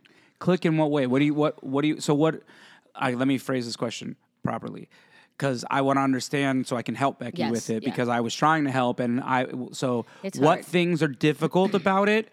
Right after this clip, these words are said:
Speaker 1: and what is the click that happened for you?
Speaker 2: So the things that are difficult is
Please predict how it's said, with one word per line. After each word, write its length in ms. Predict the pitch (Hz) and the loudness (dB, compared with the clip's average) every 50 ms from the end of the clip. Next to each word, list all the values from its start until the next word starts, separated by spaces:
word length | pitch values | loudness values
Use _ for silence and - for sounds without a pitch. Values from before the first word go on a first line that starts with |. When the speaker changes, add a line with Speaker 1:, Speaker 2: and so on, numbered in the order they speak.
| - - - _ - | -20 -20 -16 _ -2
Speaker 1:
and 220 | 151 143 139 135 | 0 2 2 2
what 300 | 131 131 139 151 151 147 - - | 2 4 4 4 2 2 0 -4
is 180 | 156 135 123 139 | -4 -4 -2 -4
the 80 | 135 | -6
click 380 | - - - 151 143 123 - - | -6 -2 -2 0 0 -2 -4 -6
that 240 | 117 113 117 - - | -6 -6 -6 -8 -12
happened 420 | 127 123 113 120 110 - 104 90 | -10 -6 -4 -4 -4 -4 -6 -8
for 100 | - 120 | -6 -6
you? 260 | 110 110 104 95 85 - _ | -4 -4 -6 -6 -10 -18 _
Speaker 2:
So 400 | - - - - 220 208 202 202 | -16 -14 -10 -6 -4 -4 -4 -4
the 100 | 190 202 | -6 -8
things 260 | 196 - 240 285 311 | -8 -8 -8 -8 -6
that 100 | - 359 | -8 -6
are 80 | 339 311 | -6 -6
difficult 400 | 233 240 226 233 233 226 214 - | -8 -8 -8 -8 -6 -6 -6 -6
is 260 | 165 170 160 151 - | -6 -6 -6 -8 -12